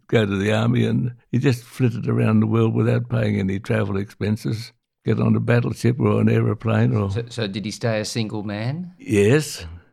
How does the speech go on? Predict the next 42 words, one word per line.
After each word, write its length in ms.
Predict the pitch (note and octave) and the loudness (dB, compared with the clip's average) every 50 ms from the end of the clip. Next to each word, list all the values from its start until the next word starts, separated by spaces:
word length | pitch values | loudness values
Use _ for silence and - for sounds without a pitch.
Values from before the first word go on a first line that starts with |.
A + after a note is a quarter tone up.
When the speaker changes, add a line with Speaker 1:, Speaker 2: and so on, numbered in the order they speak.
| _ | _
Speaker 1:
Uh, 380 | - A2 G2+ G2+ G2+ G2+ G2+ G#2+ | -2 0 0 2 2 0 0 0
he 320 | A2 G#2+ A2 A2+ A2+ A2+ | 2 2 2 2 2 2
nearly 240 | A2 B2+ C3 B2 A#2 | 2 2 2 4 4
married 360 | G#2+ G#2+ A2+ A#2 A2+ A2 G2+ | 4 4 4 4 2 2 2
a 80 | A2 A2+ | 0 -2
German 460 | G#2+ A2 A#2 A#2 A2 G2+ G2 F#2 G2+ | -2 0 2 4 4 4 4 2 0
girl, 320 | F#2+ G#2 G#2 G#2 G#2 G2+ G#2 | 0 0 0 0 0 0 -2
I, 80 | G#2 G2 A2+ - | -2 -4 -6 -6
he 140 | - G#2 F#2+ | -6 -6 -4
told 320 | - G#2 G2+ F#2 G#2 G#2+ A#2+ | -4 -4 -2 -2 -2 -2 -2
me, 260 | A#2 G#2 B2 A#2+ A#2+ - - _ _ _ _ | -2 0 0 -2 -2 -4 -10 _ _ _ _
but 160 | - G#2+ G#2+ | -4 -4 -2
he 160 | A2 G#2+ G#2+ G#2+ | 0 0 0 2
did 240 | A#2 B2+ C3 B2+ A2+ | 2 2 2 2 0
remain 420 | G2 G2 F#2+ F#2+ G2 G2 G#2 G#2+ | -2 -2 -2 -2 -4 -4 -6 -6
single. 420 | - - - G#2+ A2+ B2 G#2+ F#2+ - - _ _ _ _ _ _ B2+ | -6 -8 -8 -6 -6 -6 -8 -10 -14 -18 _ _ _ _ _ _ -6
Speaker 2:
And 100 | B2 B2 | -2 0
when 160 | B2 A#2+ A#2 | 0 0 0
did 140 | A#2 G#2+ G#2+ | -2 -4 -4
you 80 | A2+ | -6
lose 320 | G#2+ G#2+ A#2 A2+ A2 G#2+ A2+ | -4 -2 -2 -4 -4 -4 -6
your 100 | A2 G2+ | -8 -8
friend 300 | - A#2 G#2 G2 G2 G2 | -6 -6 -4 -4 -4 -2
David? 460 | G2+ G2 F#2+ F2+ E2 E2+ - - - _ _ _ _ _ _ - | -2 -2 -4 -4 -6 -10 -14 -16 -18 _ _ _ _ _ _ 0
Speaker 1:
Well, 180 | A#2 A2 A2+ | 2 2 2
since 380 | A2+ - - C#3 B2+ B2 - B2+ | 2 2 2 2 2 4 2 0
I, 240 | B2 A#2 A#2+ B2 A#2+ A#2+ - - | 2 2 2 0 -2 -4 -8 -2
matter 160 | B2 A#2+ A2+ | 0 0 0
of 60 | - | 2
fact, 200 | - A2+ A2+ - | 0 0 0 0
I, 440 | A#2 A2 A2+ A2 - - A2 A2 A2 | 0 0 0 0 0 -2 -2 0 0
I 60 | A2+ A2+ | -2 -2
spoke 440 | - - - - C#3 B2+ B2 A#2+ - | -4 -10 -6 -2 0 2 2 2 0
at 120 | B2 G#2+ | 0 2
his 340 | G#2 G#2 G#2 G#2 - - - - - | 2 2 0 -2 -6 -12 -20 -20 -20
funeral 500 | - - B2+ B2+ A#2 A2 F#2+ F2+ F2+ E2+ | -4 2 4 6 6 6 4 2 -2 -2
here. 480 | E2 G#2 G2+ G2 F#2+ F2+ F#2 G2 - - _ _ | -2 -2 -2 -2 -4 -6 -8 -12 -14 -18 _ _
We 140 | - A2+ A2 | 2 4 6
managed 380 | G#2+ A2+ A2+ A#2 A#2 G#2+ G#2 - | 6 4 4 4 2 2 0 -2
to 80 | - G2+ | -6 -4
get 220 | G2 A#2 A2 G2 | -2 -2 -2 -2
him 340 | G#2 G#2+ G#2 G#2+ G#2 G2 - | -2 -2 -2 -2 -2 -4 -8